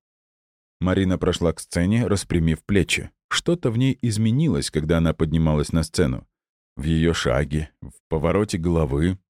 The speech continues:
в том, как она заняла свое место,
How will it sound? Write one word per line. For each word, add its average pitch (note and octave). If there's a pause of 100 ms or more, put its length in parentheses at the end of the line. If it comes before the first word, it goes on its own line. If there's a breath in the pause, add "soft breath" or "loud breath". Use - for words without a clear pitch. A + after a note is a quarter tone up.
(280)
в -
том, A#2
как A2
она G#2+
заняла G#2
свое F#2+
место, E2+